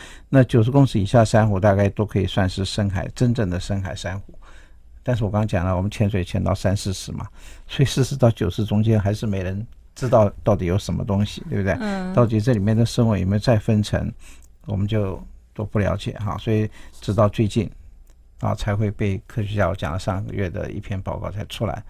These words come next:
Speaker 1: 那不过讲到深海，大家有些人会把深海珊瑚就把它想成贵重珊瑚，就以为贵重，当然贵重珊瑚应该都是深海珊瑚，没有错啊。
Speaker 2: 嗯。
Speaker 1: 因为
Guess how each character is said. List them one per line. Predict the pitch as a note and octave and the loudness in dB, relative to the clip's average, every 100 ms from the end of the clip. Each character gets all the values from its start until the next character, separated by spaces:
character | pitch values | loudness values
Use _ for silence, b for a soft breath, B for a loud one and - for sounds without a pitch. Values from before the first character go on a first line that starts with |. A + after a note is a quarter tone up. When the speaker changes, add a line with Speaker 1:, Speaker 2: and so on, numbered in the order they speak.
| B B B B - - | B B B B -20 -10
Speaker 1:
那 | C#3+ | -4
不 | A#2+ | 0
过 | C3+ | 0
讲 | B2 F#2+ | 2 2
到 | A2 | 0
深 | - G#2+ | 0 -2
海， | F2+ | -2
大 | F#2 G#2+ | -2 0
家 | G2+ | 2
有 | G2+ F2+ | 0 -2
些 | - A#2 | -2 0
人 | F#2+ | 0
会 | G2 G#2 | -2 -4
把 | E2 | -4
深 | F2+ G#2 F#2+ | -6 -4 -4
海 | D#2+ | -4
珊 | - G2 | -4 -4
瑚 | F#2+ G2 | -4 -6
就 | - | -8
把 | F#2+ F#2 | -6 -6
它 | |
想 | G2+ F#2+ G2+ | -4 -6 -6
成 | G2+ F2+ - b b - | -6 -8 -8 b b -4
贵 | - | 0
重 | G2 F2+ | 0 -2
珊 | F2+ D#2 | -4 -6
瑚， | F2 - - b b b b _ - - - | -8 -10 -20 b b b b _ -20 -20 -10
就 | - A2 | -6 -6
以 | G2+ | -4
为 | F#2+ G#2 | -2 0
贵 | - | 0
重， | G2 G2+ | 0 0
当 | - C3+ | 0 0
然 | A#2+ | 2
贵 | C#3+ | 2
重 | A2 | 2
珊 | A2+ | 2
瑚 | A2+ - | 0 4
应 | C3+ | 6
该 | A#2 | 6
都 | G#2+ A2 | 6 2
是 | G#2 | 0
深 | F2+ G2 | 0 0
海 | F2 | -2
珊 | - F2+ F#2 | -2 -4 -4
瑚， | - | -2
没 | A3 | -2
有 | - | -2
错 | E3 D#3+ - B2 | -2 -4 -6 -8
啊。 | F#2 | -6
Speaker 2:
嗯。 | G#2 | -4
Speaker 1:
因 | |
为 | G#2 G2 | -4 -4